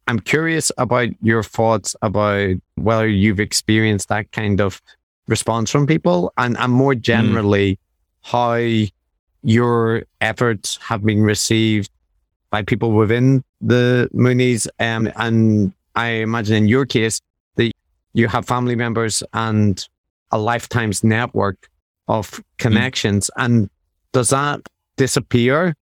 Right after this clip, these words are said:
Speaker 1: when you do the kind of thing that you're doing, or do you still have contact with people that are members? That's, that, a lot of questions, but I'm
Speaker 2: Yeah.
Speaker 1: curious.
Speaker 2: So, okay, okay, I'm,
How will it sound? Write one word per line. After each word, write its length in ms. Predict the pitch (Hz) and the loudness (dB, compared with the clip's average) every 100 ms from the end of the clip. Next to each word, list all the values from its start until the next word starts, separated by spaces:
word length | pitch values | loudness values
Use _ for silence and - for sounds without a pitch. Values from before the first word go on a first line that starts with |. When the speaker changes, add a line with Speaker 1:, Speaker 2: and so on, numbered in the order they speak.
| _ | _
Speaker 1:
when 160 | 127 123 | 0 2
you 100 | 117 | 4
do 180 | 120 | 2
the 140 | 117 120 | 2 0
kind 220 | 123 117 | -2 -4
of 60 | 113 | -4
thing 280 | 120 117 | 0 2
that 200 | 110 113 | 2 0
you're 480 | - 113 110 110 107 101 113 | 2 2 2 2 0 -4 -6
doing, 420 | - 113 135 165 160 - | -2 0 2 2 0 0
or 480 | 123 120 113 113 104 _ _ _ _ _ 101 | 0 2 0 -2 -4 _ _ _ _ _ -2
do 120 | 113 | 0
you 120 | 110 | 2
still 440 | - - 123 110 | -2 -2 -2 0
have 260 | 98 107 98 | -2 -4 -4
contact 580 | - 113 95 107 104 - | -4 -4 -2 -4 -4 -4
with 180 | 101 - | -4 -2
people 240 | 104 104 | -2 0
that 160 | 101 101 | 0 0
are 260 | 101 95 - | 0 -2 -2
members? 600 | 104 113 95 92 85 - - | -2 -2 0 -2 -4 -8 -6
That's, 280 | 104 - | -6 -4
that, 180 | - 120 - 113 | -4 -4 -4 -6
a 140 | 110 | 0
lot 200 | 123 127 | 2 0
of 80 | 120 | 0
questions, 480 | 127 113 - 95 - | -4 -2 -2 -2 0
but 240 | 104 95 | -4 -4
I'm 260 | - 101 95 | -4 -2 0
Speaker 2:
Yeah. 140 | 113 123 | 2 2
Speaker 1:
curious. 420 | 110 104 92 - | 2 2 0 -4
Speaker 2:
So, 560 | - - 139 131 123 - | -4 0 0 0 -2 -2
okay, 420 | 135 123 139 127 - | -4 0 0 0 -2
okay, 160 | 110 | -2
I'm, 280 | 127 117 107 | -2 0 0